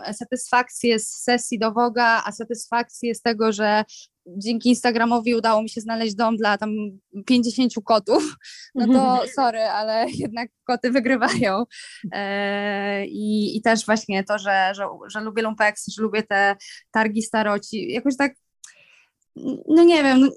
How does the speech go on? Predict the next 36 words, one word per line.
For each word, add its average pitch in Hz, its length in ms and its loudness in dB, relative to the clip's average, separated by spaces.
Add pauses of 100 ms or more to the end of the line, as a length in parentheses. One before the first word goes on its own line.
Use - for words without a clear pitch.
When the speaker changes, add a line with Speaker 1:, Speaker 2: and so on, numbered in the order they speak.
Speaker 1:
nie 381 240 4
jest 349 160 6
mi 269 80 6
potrzebna 269 420 2
do 247 120 -2
życia 254 320 -2
markowa 254 800 -2
torba 247 340 -6
czy 254 140 -18
jakieś 220 200 -20
super 240 300 -2
okulary, 226 540 0
nie 214 100 -8
wiem, 185 160 -6
miałam 240 340 4
okulary 214 560 0 (260)
Chanel, 220 300 0
to 220 100 -4
je 196 100 0
zgubiłam, 226 640 4 (360)
jakoś 277 260 -2
tak, 302 160 2 (360)
<laughs> - 340 -20
wiesz 277 200 0
co, 285 360 4 (160)
nie 370 340 2
wiem, 269 140 0
te 285 120 0
rzeczy, 269 580 -2 (260)
może 320 240 2
przez 285 180 -6
to, 285 100 -6
że 262 100 -2
mam 262 200 2
ich, - 140 -6 (120)
y, 233 240 -2